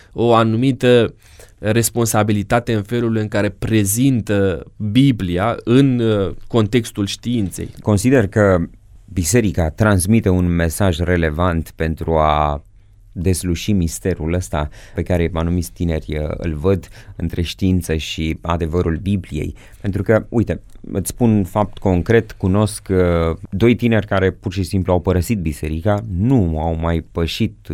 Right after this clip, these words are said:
Speaker 2: în cadrul unei biserici de cel puțin patru-cinci ani de zile, tocmai pe motivul acesta, pentru că ei nu mai găsesc, uh,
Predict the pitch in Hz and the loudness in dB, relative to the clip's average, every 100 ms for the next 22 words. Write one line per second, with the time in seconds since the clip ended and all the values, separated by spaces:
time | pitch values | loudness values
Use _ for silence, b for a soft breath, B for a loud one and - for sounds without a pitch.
0 | - - 82 85 104 90 85 85 80 85 | -12 -6 -4 2 2 4 2 0 0 -2
1 | 113 104 82 95 95 87 - - - 90 | 0 0 0 2 2 0 -8 -10 -4 -2
2 | 87 - 90 92 95 85 80 - 104 82 | -2 -2 0 0 0 -2 -6 0 0 2
3 | 101 92 78 76 101 120 - - 175 113 | 2 0 0 -2 0 -2 0 0 2 2
4 | 107 98 143 143 110 90 107 85 80 92 | 0 2 0 0 -2 -2 -4 -2 -2 -4
5 | 104 87 90 82 80 92 92 85 76 78 | -6 -4 -2 -4 -2 -2 0 -2 -2 -4
6 | 73 80 - | -4 -6 -4